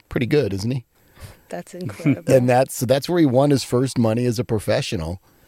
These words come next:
Speaker 1: He didn't win the thing or anything,
Speaker 2: Right
Speaker 1: but he won
Speaker 2: here.
Speaker 1: twenty-six hundred dollars, and he was so excited because it was the first money he said he had earned as a golfer. He'd already gotten sponsorship deals, but he hadn't seen any of that money yet.
Speaker 2: Yeah, does he, I mean,
Speaker 1: So.
Speaker 2: I, I had,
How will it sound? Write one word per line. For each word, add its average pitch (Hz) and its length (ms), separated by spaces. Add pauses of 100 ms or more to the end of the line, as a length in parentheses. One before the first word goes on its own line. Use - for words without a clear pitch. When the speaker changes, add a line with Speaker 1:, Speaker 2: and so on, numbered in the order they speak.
(300)
Speaker 1:
He 160 100
didn't 143 200
win 156 220
the 87 100
thing 98 200
or 98 80
anything, 95 180
Speaker 2:
Right 220 80
Speaker 1:
but 170 80
he 120 40
won 127 160
Speaker 2:
here. 117 80
Speaker 1:
twenty-six 147 420
hundred 139 220
dollars, 117 360
and 117 80
he 113 40
was 104 140
so 123 240
excited 107 580 (640)
because 107 320
it 135 60
was 107 160
the 113 80
first 120 320
money 117 180
he 107 80
said 104 240
he 104 140
had 98 180
earned 110 320
as 104 240
a 104 80
golfer. 104 580 (200)
He'd 139 140
already 165 220
gotten 113 480
sponsorship 110 560
deals, 170 400 (300)
but 110 80
he 117 60
hadn't 120 140
seen 123 200
any 110 180
of 98 60
that 85 120
money 101 280
yet. - 160 (220)
Speaker 2:
Yeah, 180 220
does 208 220
he, 320 160 (320)
I 208 80
mean, 233 140
Speaker 1:
So. 80 260 (420)
Speaker 2:
I, 180 160
I 175 160
had, 170 320